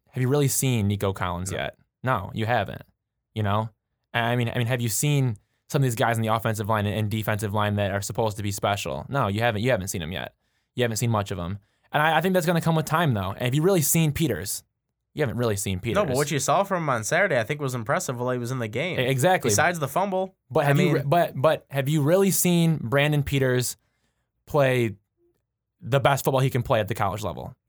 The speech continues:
Speaker 1: Absolutely not.
Speaker 2: No.
Speaker 1: I, I do not.
Speaker 2: No.
Speaker 1: I do not believe
Speaker 2: He's,
Speaker 1: that.
Speaker 2: he's played three games.
Speaker 1: Exactly.
Speaker 2: He came in the middle
Speaker 1: That,
Speaker 2: of the
Speaker 1: and that,
Speaker 2: season.
Speaker 1: that, that's my point. That's what I'm saying is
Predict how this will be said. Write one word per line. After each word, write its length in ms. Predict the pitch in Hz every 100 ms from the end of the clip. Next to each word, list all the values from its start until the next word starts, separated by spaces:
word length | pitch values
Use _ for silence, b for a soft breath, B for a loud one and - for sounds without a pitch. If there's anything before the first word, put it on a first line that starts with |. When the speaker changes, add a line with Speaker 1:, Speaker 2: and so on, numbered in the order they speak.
| -
Speaker 1:
Absolutely 460 | 123 - 113 101
not. 220 | 98 87 -
Speaker 2:
No. 60 | 113
Speaker 1:
I, 180 | 110 117
I 40 |
do 140 | 113 120
not. 180 | 104
Speaker 2:
No. 100 | 73
Speaker 1:
I 100 | 101
do 80 | 113
not 140 | 110 101
believe 240 | 104 95
Speaker 2:
He's, 100 | -
Speaker 1:
that. 140 | 202 -
Speaker 2:
he's 180 | 165 143
played 220 | - 175
three 200 | - 196
games. 320 | 175 185 135
Speaker 1:
Exactly. 320 | 117 135 170 185
Speaker 2:
He 60 |
came 20 | 160
in 60 |
the 80 | 160
middle 80 | 131
Speaker 1:
That, 100 | 131
Speaker 2:
of 40 |
the 40 | 147
Speaker 1:
and 80 | 151
that, 60 |
Speaker 2:
season. 160 | 165 139
Speaker 1:
that, 180 | 156 147
that's 200 | 170 175
my 100 | 147
point. 280 | - 196 117
That's 180 | 120
what 80 | 147
I'm 100 | 135
saying 280 | 117 175 113
is 260 | 117 127